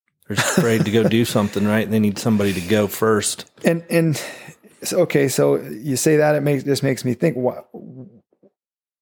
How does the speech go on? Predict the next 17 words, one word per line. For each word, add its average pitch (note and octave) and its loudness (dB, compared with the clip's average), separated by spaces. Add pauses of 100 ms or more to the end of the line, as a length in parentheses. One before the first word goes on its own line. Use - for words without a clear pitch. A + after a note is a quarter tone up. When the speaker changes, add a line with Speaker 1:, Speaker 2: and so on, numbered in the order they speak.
(360)
Speaker 2:
somebody E3+ 0
posed C3 -2
the A2+ -2
question, A2 -2
and A2 2
I A2+ 2
might A#2 2
even G#2 -2
have F2 -8
read F#2+ 0
it F#2+ 0
online, F#2+ -4
you A2+ -2
know, G2+ -2
on A2 -2
Reddit A#2 0
somewhere. G2 -2